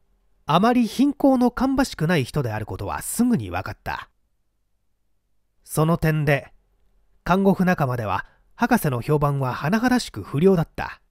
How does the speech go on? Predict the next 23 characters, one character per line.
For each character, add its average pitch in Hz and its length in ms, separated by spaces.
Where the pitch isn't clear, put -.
こ 170 140
と 202 140
に 120 140
婦 - 160
長 180 240
は、 - 240
博 226 240
士 156 120
に 139 140
対 147 180
し - 100
て 98 140
ひ - 160
ど 277 140
い 147 80
反 202 220
感 202 220
を 180 40
持 160 100
っ - 60
て 104 120
い 90 80
た。 78 260